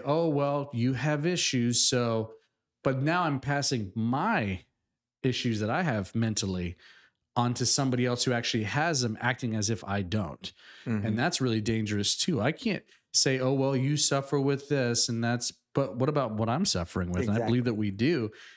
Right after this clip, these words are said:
Speaker 1: And we can't just
Speaker 2: Exactly.
Speaker 1: pass that off onto someone and say, "Oh, you struggle with that, but, oh, you know what? I'm just gonna focus my whole life on making sure you don't str-," well, what about my struggles? You know? And I
Speaker 2: Mm-hmm.
Speaker 1: think that's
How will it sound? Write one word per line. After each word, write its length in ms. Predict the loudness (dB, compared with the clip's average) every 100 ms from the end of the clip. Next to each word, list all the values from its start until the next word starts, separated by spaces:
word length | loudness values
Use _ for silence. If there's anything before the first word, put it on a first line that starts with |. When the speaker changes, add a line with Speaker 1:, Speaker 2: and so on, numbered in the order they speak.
| _
Speaker 1:
And 80 | -2
we 120 | -2
can't 200 | 0 0 0
just 140 | -2
Speaker 2:
Exactly. 120 | -2
Speaker 1:
pass 260 | 0 0 2
that 160 | 0 2
off 240 | 0 0
onto 160 | 0 0
someone 200 | 2 2
and 60 |
say, 100 | 0
"Oh, 160 | 2 2
you 160 | 2 2
struggle 400 | 2 2 2 2
with 180 | 2 2
that, 320 | 0 0 0
but, 280 | 0 0 -6 _ -20 _ _ -2
oh, 220 | 0 2
you 140 | 2
know 100 | 2
what? 160 | 0 0 0
I'm 140 | 0
just 120 | 0
gonna 120 | -2 -2
focus 460 | 0 0 0 0
my 140 | 0 0
whole 300 | 0 0 2
life 320 | 0 0 -2
on 140 | -2
making 260 | 0 -2 -2
sure 260 | 0 0 0
you 180 | 0
don't 220 | 0 0 -2
str-," 120 | -6 -8 _ _
well, 100 | -2
what 100 | 2
about 180 | 0 2
my 140 | 0 0
struggles? 580 | -2 -4 -4 -4 -4 0
You 80 | 0
know? 200 | 2 0
And 100 | 0
I 40 |
Speaker 2:
Mm-hmm. 80 | 0
Speaker 1:
think 160 | -2 -2
that's 380 | -2 -2 -4